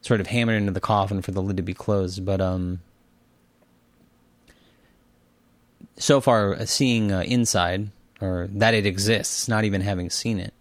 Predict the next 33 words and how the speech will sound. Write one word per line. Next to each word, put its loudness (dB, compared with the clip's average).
is, -4
uh, 0
the -4
biggest 0
blow 2
that 0
I 0
have -6
felt. -4
It, -8
um, -4
it's, -4
uh, -2
it -20
feel -2
creatively, 2
it's 0
creatively 2
devastating, -2
you -4
know. -6
Um, -2
it's -4
the 2
type 2
of 0
thing 2
that 2
when 2
I 0
think -2
about 2
it, -2